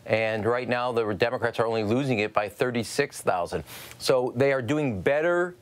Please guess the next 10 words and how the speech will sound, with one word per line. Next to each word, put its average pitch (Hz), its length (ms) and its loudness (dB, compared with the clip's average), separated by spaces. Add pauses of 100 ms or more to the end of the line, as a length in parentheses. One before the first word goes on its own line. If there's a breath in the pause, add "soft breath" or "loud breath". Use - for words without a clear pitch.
in 139 160 2
those 123 240 0
rural 143 500 0
areas 135 340 0
and 123 80 -2
Republican 123 420 -2
strongholds 127 580 -2
than 117 220 -2
Biden 127 320 -2
did, 175 220 0